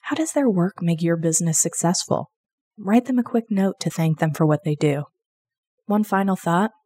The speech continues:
make the time for others that you want them to make for you.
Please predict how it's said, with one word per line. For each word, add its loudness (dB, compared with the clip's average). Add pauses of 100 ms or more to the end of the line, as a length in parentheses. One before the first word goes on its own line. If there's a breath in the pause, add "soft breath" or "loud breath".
(600)
make 4
the 2
time 0
for 2
others 0
that 0
you 4
want 2
them 0
to -4
make -2
for 2
you. 2